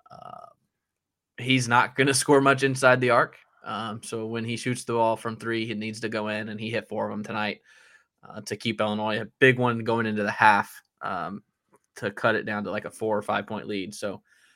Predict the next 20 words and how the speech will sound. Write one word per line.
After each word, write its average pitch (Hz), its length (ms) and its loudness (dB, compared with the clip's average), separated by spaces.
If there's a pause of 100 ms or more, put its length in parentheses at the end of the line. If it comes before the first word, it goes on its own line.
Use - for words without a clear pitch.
(260)
um, 67 420 -14 (340)
that's 120 260 2
the, 110 240 -8
that's 113 280 2
the 117 60 -6
Goody 113 320 2
that 107 220 -2
Illinois 104 320 -4
needs, 104 380 -6
and, 101 240 -10 (200)
and 95 100 -12
it 98 40 -8
was 104 140 -10
good 107 180 -4
to - 60 -14
see, 98 360 -8 (680)
uh, 82 120 -8
from 104 200 -10
him 98 120 -6
tonight. 87 300 -8